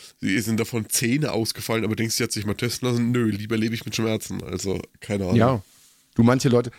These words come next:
Speaker 2: was ich im Krankenhaus schon mitbekommen hab, Chris, das ist unglaublich.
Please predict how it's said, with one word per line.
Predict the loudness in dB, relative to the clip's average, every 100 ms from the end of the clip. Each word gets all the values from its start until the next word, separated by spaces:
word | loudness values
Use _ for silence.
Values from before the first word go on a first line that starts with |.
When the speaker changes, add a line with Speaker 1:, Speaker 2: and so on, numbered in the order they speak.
| _
Speaker 2:
was | -2 -2 0
ich | -2 2
im | 2
Krankenhaus | 4 0 2 0 0
schon | 0
mitbekommen | 0 0 -2 0 2 0
hab, | -2
Chris, | -4 -4
das | -4 -8
ist | -4
unglaublich. | 0 2 0 0 -6 -6